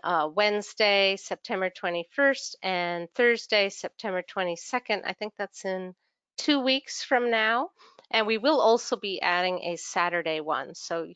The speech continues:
can go ahead and sign up for that. And on that, I'm gonna go deeper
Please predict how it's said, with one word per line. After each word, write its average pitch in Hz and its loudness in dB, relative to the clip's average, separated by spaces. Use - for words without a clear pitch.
can 185 -10
go 175 -4
ahead 170 -6
and 170 -10
sign 165 -6
up 156 -8
for 214 0
that. 196 4
And 214 0
on 320 6
that, 202 4
I'm 208 0
gonna 214 -4
go 196 -2
deeper 233 -2